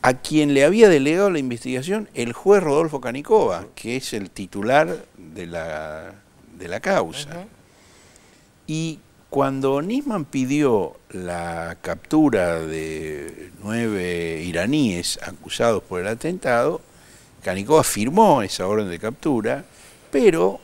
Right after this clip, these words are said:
Speaker 1: según recordó esta semana el mismo juez,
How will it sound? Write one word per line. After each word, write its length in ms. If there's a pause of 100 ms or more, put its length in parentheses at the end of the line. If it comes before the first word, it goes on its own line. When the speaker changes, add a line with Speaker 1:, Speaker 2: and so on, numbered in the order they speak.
(280)
Speaker 1:
según 400
recordó 580
esta 240
semana 460
el 120
mismo 320
juez, 500